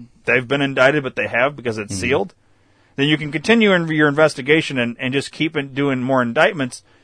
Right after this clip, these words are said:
Speaker 1: based on each crime that's
Speaker 2: Right.
Speaker 1: discovered as the investigation. So once the investigation's done, that will be your final number of sealed indictments,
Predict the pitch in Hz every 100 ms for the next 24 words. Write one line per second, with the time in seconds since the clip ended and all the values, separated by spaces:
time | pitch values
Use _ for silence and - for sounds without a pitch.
0 | _ _ _ 139 147 - 143 139 - -
1 | 139 127 - - 180 170 127 120 - -
2 | 123 - 165 170 143 135 139 135 135 131
3 | 123 123 120 113 113 131 127 233 247 196
4 | 190 - 170 135 98 92 - 175 226 120
5 | 117 - - _ _ _ _ _ _ _
6 | _ - 165 202 202 185 151 - 165 170
7 | 160 156 165 143 120 156 151 135 135 165
8 | 185 196